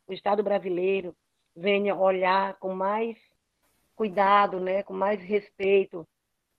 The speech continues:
para os povos indígenas, em todas as políticas, saúde, educação, territorialidade, gestão do território, né? Nós só queremos continuar viver vivo no nosso território,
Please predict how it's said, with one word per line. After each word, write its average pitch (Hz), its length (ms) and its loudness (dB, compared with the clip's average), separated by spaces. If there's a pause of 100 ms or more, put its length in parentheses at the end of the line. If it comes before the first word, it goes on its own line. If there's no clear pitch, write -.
(220)
para 196 160 4
os 190 120 -4
povos 190 380 2
indígenas, 175 540 -6 (180)
em 180 160 -6 (120)
todas 233 420 4
as 214 200 2
políticas, 185 580 -4 (320)
saúde, 202 480 2
educação, 190 720 -4
territorialidade, 185 1120 -4
gestão 185 380 -10
do 190 60 -12
território, 185 600 -6
né? 180 220 -8 (420)
Nós 180 220 -4
só 185 100 -4
queremos 202 480 -4 (120)
continuar 202 680 -6 (280)
viver 175 760 -2 (400)
vivo 160 720 -6 (260)
no 185 140 -4
nosso 202 440 2
território, 175 720 -2